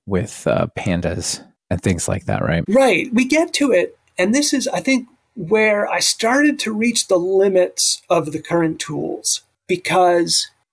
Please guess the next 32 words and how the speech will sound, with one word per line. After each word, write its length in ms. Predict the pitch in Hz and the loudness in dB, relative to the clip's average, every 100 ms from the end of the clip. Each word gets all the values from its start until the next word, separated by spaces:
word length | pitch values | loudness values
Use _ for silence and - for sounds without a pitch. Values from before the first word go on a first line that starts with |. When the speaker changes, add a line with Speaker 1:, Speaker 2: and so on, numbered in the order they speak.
| - | -4
Speaker 2:
ideally, 920 | 208 196 247 302 339 233 190 185 202 - _ - | -2 2 2 4 4 2 0 -4 -10 -14 _ -2
if 160 | 185 | 0
you 100 | 240 | 2
have 200 | 202 240 | 2 2
vector 380 | 196 196 202 208 | 2 0 0 -2
quantities 880 | - 180 170 165 - 156 - - - _ _ - | 2 2 2 -2 -6 -6 -4 -4 -4 _ _ -2
like 280 | 196 196 - | -2 -2 -2
position 480 | 156 151 135 165 165 | -2 0 2 0 0
and 120 | 175 | 0
velocity 600 | 151 139 139 - 160 160 | 2 2 2 0 -2 -4
and 120 | 147 | -4
acceleration, 840 | 156 160 147 135 139 - - - - _ - | -4 0 0 0 -4 -6 -8 -14 -20 _ -2
you 100 | 220 | 0
should 240 | - 185 | 2 2
represent 460 | 185 202 170 180 165 | 2 2 2 2 0
them 120 | 160 | -2
as 140 | 143 | -2
vectors. 560 | 131 123 - - - - _ _ - | -4 -6 -8 -12 -8 -8 _ _ -6
And 120 | 143 | -2
so 220 | 180 165 160 | 2 2 2
when 140 | 165 160 | 2 2
you 100 | 180 | 2
add 380 | 180 226 240 202 | 2 2 2 -2
two 220 | 226 196 | -2 0
vectors, 880 | 160 170 - 147 131 143 - - - _ _ | 2 0 -2 -8 -8 -10 -8 -8 -8 _ _
you're 240 | 170 196 196 | 2 4 4
not 480 | 196 190 185 - - _ - | 2 2 2 -2 -6 _ -4
converting 600 | 214 180 190 190 202 190 | 0 2 4 4 4 2
them 180 | 180 165 | 0 0
to 120 | 175 | 0
their 200 | 160 160 | 0 -2
coordinates, 1000 | - 160 170 175 147 147 147 - - | -2 2 4 4 0 -4 -4 -4 -4